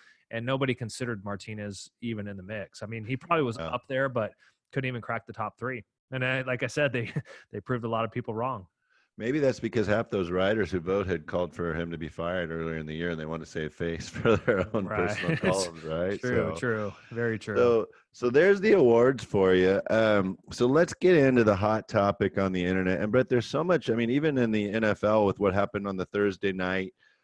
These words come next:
Speaker 2: game between the
Speaker 1: That's
Speaker 2: Browns and
Speaker 1: cra-, that was
Speaker 2: Steelers this
Speaker 1: crazy.
Speaker 2: week, where they're talking about criminal charges for hitting somebody over the head with the helmet. Uh, it, it's crazy that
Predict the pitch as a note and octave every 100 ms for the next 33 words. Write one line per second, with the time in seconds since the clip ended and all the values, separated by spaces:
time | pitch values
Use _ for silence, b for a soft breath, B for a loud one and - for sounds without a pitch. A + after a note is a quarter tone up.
0 | b - G#2 G2+ F#2 G#2 G2 E2+ F#2 F#2
1 | F#2+ F2+ F2+ G2+ G2+ G2+ G2+ G2 F2 G2+
2 | G2 F#2 G2 G2 F#2 F2+ F#2 F2+ F2 F2
3 | G#2 F#2+ - F#2 E2+ - G2 F2+ E2 -
4 | G2 F#2+ F#2 F2 - E2+ F2+ F2 F#2+ F#2+
5 | F#2 F2+ F2 E2+ D#2+ F#2 F2+ - D#2 F2+
6 | G#2+ G2+ G2+ G2 - B B B B -
7 | A2 A2 C3 C3 C3 - - D3+ E3+ G#3+
8 | F3 F#3+ B2 G#2+ G2+ G2